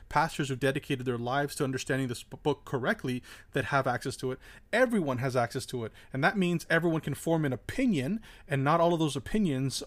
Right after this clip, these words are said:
are educated. Not all those opinions are well-informed based upon, uh, the, the teachings that we have throughout the years. And so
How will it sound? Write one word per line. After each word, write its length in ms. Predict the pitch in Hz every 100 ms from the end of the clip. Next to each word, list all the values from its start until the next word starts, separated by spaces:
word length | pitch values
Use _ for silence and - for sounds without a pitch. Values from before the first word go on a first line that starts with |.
| 139
are 340 | 123 123 127 - - -
educated. 560 | 165 160 175 - 131 113
Not 140 | 127
all 140 | 135 139
those 160 | 143
opinions 480 | 139 - 170 156 139 -
are 160 | 131
well-informed 920 | 123 139 196 175 - - 123 127 120
based 280 | 139 139 -
upon, 440 | 131 - 127 127 - - -
uh, 260 | 127 117 120
the, 280 | 120 120
the 180 | 120 120
teachings 580 | - - 180 - 151 131
that 100 | 123
we 120 | 120
have 340 | 104 120 117 104
throughout 280 | 131 117 110
the 80 |
years. 320 | 131 170 127 127
And 100 | 120
so 220 | 131